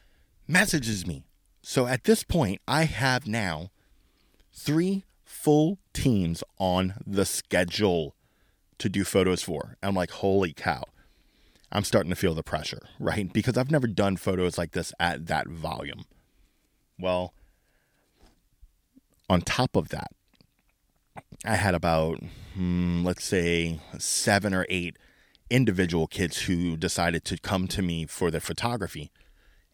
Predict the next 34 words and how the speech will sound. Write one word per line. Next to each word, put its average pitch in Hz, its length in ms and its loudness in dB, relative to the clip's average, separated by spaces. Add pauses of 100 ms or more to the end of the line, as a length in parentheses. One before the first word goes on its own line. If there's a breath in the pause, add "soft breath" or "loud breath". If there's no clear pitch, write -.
and 85 540 -4
they, 98 220 0
they 107 240 4
didn't 107 200 4
come 104 160 4
with 90 120 0
their 92 100 2
full 87 200 -2
team, - 320 -8
so 82 220 -4
that's 80 240 -2
why 78 140 -4
I 76 40 -4
call - 180 -8
them 64 140 -14
individuals. - 680 -14 (1500 soft breath)
At 113 140 -2
the 123 120 2
end 139 120 6
of 147 60 6
the 135 80 8
day, 85 340 4 (120)
I, 95 140 2
I, 90 340 0
I 95 100 2
did 98 200 2
photos 101 320 4
for 98 140 2
about 87 260 2
thirty 87 240 0
kids, - 520 -4 (260)
which - 420 0 (280)
is 92 320 -4 (140)
phenomenal. 82 720 0